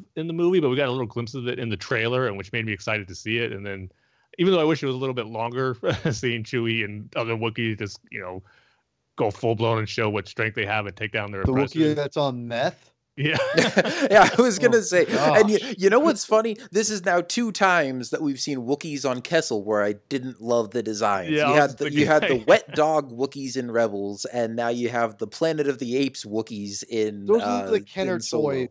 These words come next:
Speaker 2: Reb-, Wookiees.
Speaker 1: It, it's just something about the planet that does, you know, affects the Wookiees' look. You know? <laughs>
Speaker 3: Yeah,
Speaker 1: Just
Speaker 2: There's,
Speaker 3: it's,
Speaker 2: there's
Speaker 3: it's
Speaker 2: also a blonde Wookiee that's in here.
Speaker 1: Yeah, that's
Speaker 2: that
Speaker 1: right.
Speaker 2: it's cut out.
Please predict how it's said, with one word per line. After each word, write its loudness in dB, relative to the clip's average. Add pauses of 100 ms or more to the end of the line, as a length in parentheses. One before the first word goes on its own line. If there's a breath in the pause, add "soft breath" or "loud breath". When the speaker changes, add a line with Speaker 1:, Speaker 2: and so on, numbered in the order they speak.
(100)
Speaker 2:
Reb-, -8 (300)
Wookiees. -12
Speaker 1:
It, -16 (220)
it's -8
just -2
something -4
about -4
the -10
planet -6
that -4
does, -6
you -6
know, -4
affects -6
the -4
Wookiees' -6
look. -6
You -8
know? -2
<laughs> -14
Speaker 3:
Yeah, 2 (100)
Speaker 1:
Just -8
Speaker 2:
There's, -6
Speaker 3:
it's, -8
Speaker 2:
there's -2
Speaker 3:
it's -14
Speaker 2:
also 0
a -2
blonde -4
Wookiee -4
that's -10
in -12
here. -2
Speaker 1:
Yeah, 2
that's -8
Speaker 2:
that 2 (100)
Speaker 1:
right. -6
Speaker 2:
it's -12
cut 0
out. 2